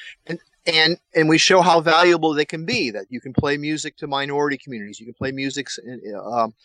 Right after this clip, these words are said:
uh, have discussions in languages other than English. You can talk about politics. You can have opposing views. You can play music that will never make the mainstream,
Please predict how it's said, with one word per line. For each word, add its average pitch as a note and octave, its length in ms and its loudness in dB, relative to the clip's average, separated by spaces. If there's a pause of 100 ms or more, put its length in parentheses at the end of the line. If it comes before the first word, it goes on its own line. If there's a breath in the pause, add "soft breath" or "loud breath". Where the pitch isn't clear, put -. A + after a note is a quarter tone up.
(240 soft breath)
uh, A#2+ 220 -2
have C#3 220 -2
discussions C#3 640 -2
in B2+ 60 -8
languages B2+ 600 -2
other B2+ 240 2
than C3 160 -2
English. C3+ 520 -4 (280 soft breath)
You B2 180 -2
can C3+ 140 -6
talk A#2+ 240 0
about C3+ 240 2
politics. D#3 680 2
You A2 60 -20
can A2 120 -14
have A2 120 -10
opposing C3 580 -6
views. C3+ 460 -2
You A2+ 80 -12
can A#2+ 100 -14
play A#2+ 220 -2
music C#3 400 -2
that A#2+ 140 -2
will A#2+ 80 -4
never C#3 320 2
make C3 240 -2
the B2 80 -6
mainstream, A#2 800 -6